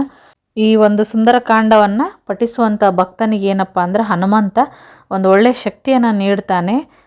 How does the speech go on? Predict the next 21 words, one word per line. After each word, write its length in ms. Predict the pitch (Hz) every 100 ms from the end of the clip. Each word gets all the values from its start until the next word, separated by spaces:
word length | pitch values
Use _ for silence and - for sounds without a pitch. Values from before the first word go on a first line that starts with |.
| -
ಮತ್ತು 220 | 208 202
ನಕಾರಾತ್ಮಕ 720 | 208 190 190 254 254 247 226 226 226
ಶಕ್ತಿ 260 | 214 -
ಕೂಡ 240 | 233 208 214 302 -
ಅವನ 200 | 202 202
ಸುತ್ತಲೂ 640 | 220 202 226 247 311 - -
ಅಲೆದಾಡದಂತೆ 1080 | 196 196 214 220 214 196 190 294 - _ _ -
ರಕ್ಷಣೆನೇ 580 | 190 - 233 233 226 220
ನೀಡ್ತಾನೆ 600 | 196 208 220 208 196 196
ಅಂತಂದು 500 | 185 175 190 190 285
ಹೇಳಲಾಗತ್ತೆ 800 | - _ 196 185 180 175 175 175
ನೋಡ್ರಿ. 260 | 165 180
ಹ್ಮ್, 1200 | 320 - _ _ _ _ _ _ 220 214 214 202 208
ಮತ್ತು 240 | 208 226
ನೋಡ್ರಿ, 340 | 214 214 220
ಇನ್ನೊಂದು 280 | 226 226 226
ಏನಪ್ಪ 300 | 214 208 -
ಅಂದ್ರೆ, 280 | 190 185 220
ಆತ್ಮವಿಶ್ವಾಸ 800 | - 196 - 240 233 226 208 202 202
ಮತ್ತು 340 | 185 - -
ಇಚ್ಛಾಶಕ್ತಿ. 840 | 190 - 208 202 - 180 - 165